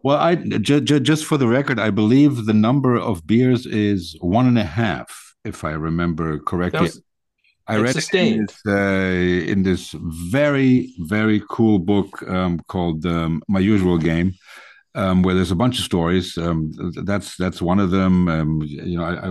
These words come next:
Speaker 1: I wanna talk to you about, uh, uh, whether wives should play golf or not, uh, maybe
Speaker 2: <laughs>
Speaker 1: later. <laughs> Uh, but, <laughs> um,
Speaker 2: The difficulty
Speaker 1: but
Speaker 2: with the beer draw hypothesis, you're probably, it's,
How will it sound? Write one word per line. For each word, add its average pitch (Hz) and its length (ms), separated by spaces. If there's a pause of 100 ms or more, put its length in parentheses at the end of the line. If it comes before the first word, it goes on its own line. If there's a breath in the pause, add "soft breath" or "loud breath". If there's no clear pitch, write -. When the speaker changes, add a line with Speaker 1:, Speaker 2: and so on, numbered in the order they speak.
Speaker 1:
I - 40
wanna 95 220
talk 95 220
to 87 100
you 85 80
about, 82 380 (100)
uh, 78 160 (680 soft breath)
uh, 80 40 (240)
whether 80 500
wives 85 440
should - 280
play 85 180
golf 85 360
or 85 80
not, 90 240 (180)
uh, 80 60
maybe - 240 (120)
Speaker 2:
<laughs> - 120
Speaker 1:
later. 98 200
<laughs> - 60 (260 loud breath)
Uh, 104 300
but, - 500
<laughs> - 760
um, 98 260
Speaker 2:
The 95 60
difficulty 240 600
Speaker 1:
but 170 60
Speaker 2:
with 156 140
the 143 100
beer 156 220
draw 147 240
hypothesis, 143 680
you're 117 80
probably, 120 200
it's, - 180